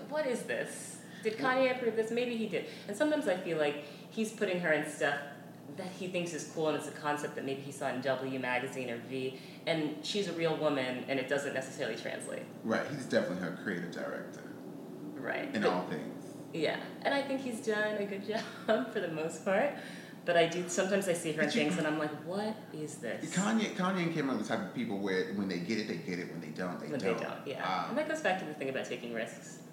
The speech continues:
Speaker 2: I mean, I love Kanye to death. His personal fashion line, I'm, I'm not sure.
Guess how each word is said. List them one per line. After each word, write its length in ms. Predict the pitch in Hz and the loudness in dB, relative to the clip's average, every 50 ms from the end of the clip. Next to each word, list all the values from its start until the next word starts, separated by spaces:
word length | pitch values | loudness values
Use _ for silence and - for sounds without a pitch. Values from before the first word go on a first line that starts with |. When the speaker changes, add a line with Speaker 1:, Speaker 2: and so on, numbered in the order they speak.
| - - - - - - - - - - - - - - - - - - - - | -16 -16 -16 -16 -16 -16 -16 -16 -16 -16 -16 -16 -16 -16 -16 -16 -16 -10 -2 2
Speaker 2:
I 40 | 135 | 4
mean, 240 | 131 127 123 117 - - - - - | 6 6 4 4 0 -4 -8 -4 0
I 100 | 113 120 117 | 2 4 6
love 320 | 113 117 117 117 - - | 8 8 8 6 4 2
Kanye 160 | 127 113 104 92 | 2 2 2 2
to 80 | 92 | 2
death. 280 | 90 110 113 110 107 - | 4 4 4 4 4 0
His 260 | 113 101 - - - - - | -2 -2 -2 -6 -10 -6 -2
personal 400 | 123 113 110 - 120 107 101 - | 0 0 0 0 0 -2 -2 2
fashion 420 | - 104 95 107 120 - 113 104 | 4 4 4 4 2 2 2 2
line, 180 | 101 98 92 95 | 4 2 2 0
I'm, 100 | 95 85 - | -2 -4 -4
I'm 160 | 92 101 101 | 0 0 2
not 240 | 98 95 90 - - | 2 2 -2 -2 -4
sure. 400 | - - - 117 110 98 90 90 | -4 -2 0 0 0 0 0 -2